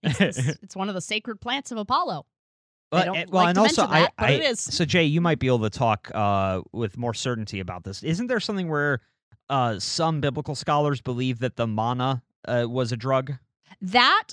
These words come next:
Speaker 1: I did some more digging. Um, apparently, that's something that fringe weirdos, uh,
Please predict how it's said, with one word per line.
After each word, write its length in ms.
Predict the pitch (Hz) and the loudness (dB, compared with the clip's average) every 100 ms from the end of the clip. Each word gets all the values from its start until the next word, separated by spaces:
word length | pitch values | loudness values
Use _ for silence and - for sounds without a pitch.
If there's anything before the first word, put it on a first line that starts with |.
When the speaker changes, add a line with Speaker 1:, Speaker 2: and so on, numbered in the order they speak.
| - | -4
Speaker 1:
I 160 | 254 269 | -2 -2
did 240 | 262 247 | -6 -10
some 160 | 349 277 | -8 -6
more 180 | 269 | -6
digging. 520 | 240 214 220 247 262 247 | -6 -6 -6 -6 -6 -4
Um, 300 | 220 220 220 214 | -2 -2 -4 -8
apparently, 560 | 208 233 220 - 269 | -4 -2 -2 -4 -8
that's 260 | 269 254 - | -6 -6 -6
something 380 | - 220 233 240 | -6 -6 -6 -8
that 160 | 226 - | -10 -10
fringe 420 | - 214 233 233 | -8 -6 -6 -6
weirdos, 720 | 220 196 170 160 254 - - _ _ | -4 -2 0 0 -2 -4 -10 _ _
uh, 340 | 185 190 196 | 2 4 4